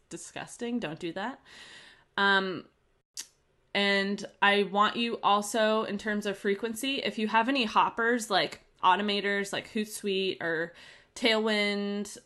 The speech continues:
or, um, Sprout, I don't know, the list goes on. Um, but if you use any automators for social media, I want you to check those and be mindful that, um,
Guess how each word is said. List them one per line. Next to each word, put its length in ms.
or, 800
um, 460
Sprout, 500
I 80
don't 120
know, 180
the 80
list 240
goes 180
on. 180
Um, 360
but 200
if 100
you 80
use 220
any 240
automators 520
for 120
social 340
media, 360
I 120
want 180
you 100
to 100
check 420
those 460
and 200
be 100
mindful 560
that, 600
um, 560